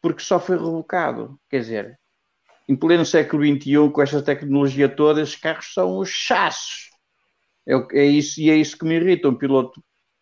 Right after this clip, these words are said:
desistir de uma corrida com um carro tão bom porque foi rebocado com os pneus furados. Não, acho que a nascar deveria olhar para isto melhor.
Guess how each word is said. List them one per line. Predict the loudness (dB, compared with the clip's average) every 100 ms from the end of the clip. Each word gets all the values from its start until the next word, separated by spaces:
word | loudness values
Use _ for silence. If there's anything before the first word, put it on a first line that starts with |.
| -14
desistir | -10 -8 -10 -4 -2 0
de |
uma | 2 2
corrida | 0 0 2 0 -2
com | -4
um | -2
carro | 0 0 0
tão | 2 2
bom | 4 2 2 -2 _ _ _ -12
porque | -10
foi | 0 2
rebocado | 4 2 0 2 2 0 -4 _ _ _ _
com | -20
os | -18
pneus | -8 -6 -6
furados. | -2 0 0 -2 -16 _ _ _ _ _
Não, | -2 -2 -2
acho | -2 -2 -2 -12
que | -4 -2 -2 -6 _ _ _ -4
a |
nascar | -2 -2 -2 -2 -2
deveria | -2 -4 -4 -6 -10 _ -12
olhar | -6 -4 -4
para | -8 -12
isto | -12 -12 -16 _ _ _ -8
melhor. | -4 -4 -2 0 0 0 -2